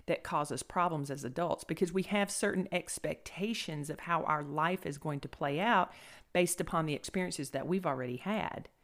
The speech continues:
And if we've already had traumatic experiences as children, then it only makes sense that we move,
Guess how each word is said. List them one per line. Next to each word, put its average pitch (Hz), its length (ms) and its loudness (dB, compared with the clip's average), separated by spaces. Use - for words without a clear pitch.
And 185 220 4
if 175 180 -2
we've 214 160 2
already 202 300 2
had 208 600 0
traumatic 180 720 2
experiences 185 640 0
as - 180 -2
children, 180 560 0
then 170 580 4
it 196 160 4
only 208 260 4
makes 156 260 0
sense 214 480 0
that - 140 0
we 175 140 2
move, 170 240 4